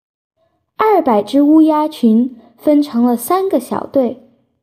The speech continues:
其中乌鸦最多的那个队的队长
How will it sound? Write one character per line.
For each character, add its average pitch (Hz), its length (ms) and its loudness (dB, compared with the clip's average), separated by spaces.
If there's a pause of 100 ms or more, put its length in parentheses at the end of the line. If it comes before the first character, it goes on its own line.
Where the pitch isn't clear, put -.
(360)
其 330 240 2
中 403 280 4
乌 415 120 6
鸦 415 240 4
最 415 280 2
多 262 220 2
的 247 80 2
那 240 180 2
个 220 120 -2
队 226 240 2
的 202 100 -4
队 262 260 2
长 - 360 -10